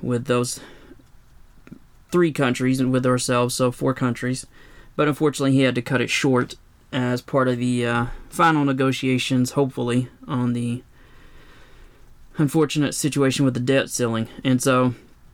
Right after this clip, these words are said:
in a remark, I've got a link to the story, he said that, uh, President Biden said, "I've made clear America is not a deadbeat nation. We pay our bills." So, the frustrating thing about this is that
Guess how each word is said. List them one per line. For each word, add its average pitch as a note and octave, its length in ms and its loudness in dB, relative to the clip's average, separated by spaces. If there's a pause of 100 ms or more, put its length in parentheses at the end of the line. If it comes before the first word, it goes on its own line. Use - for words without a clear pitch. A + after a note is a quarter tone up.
(540)
in D3+ 80 4
a D#3 60 6
remark, C#3+ 380 4
I've C#3+ 100 -2
got C#3+ 120 2
a C3 60 0
link B2+ 240 -2
to - 60 -8
the B2+ 80 -4
story, C3 360 0
he B2 80 0
said B2+ 320 0
that, B2+ 220 0
uh, B2 240 2 (480)
President B2+ 340 2
Biden B2+ 240 2
said, B2+ 120 -2
"I've B2+ 120 0
made D3 220 2
clear C#3 240 2
America C#3 360 2
is C3 160 -2
not C3 200 4
a B2 60 0
deadbeat C3+ 560 2
nation. B2+ 520 2
We B2+ 140 0
pay B2 240 0
our A#2+ 180 -2
bills." A#2+ 500 -2
So, C3+ 340 2 (440)
the E3 80 -2
frustrating G#3 460 4
thing C#3+ 180 2
about B2+ 240 0
this B2 280 0
is B2+ 180 -4
that B2+ 320 0